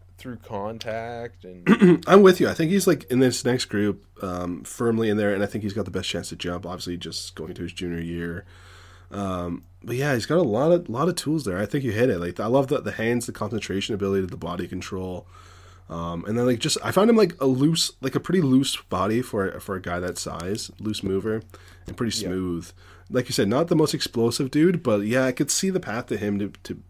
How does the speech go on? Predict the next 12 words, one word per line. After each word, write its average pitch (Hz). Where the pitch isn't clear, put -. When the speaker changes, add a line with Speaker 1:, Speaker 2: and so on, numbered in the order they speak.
Speaker 2:
being 85
a 67
top -
one -
hundred -
type -
of -
receiver. -
Speaker 1:
Yeah, 131
and 135
the, 147
the, 135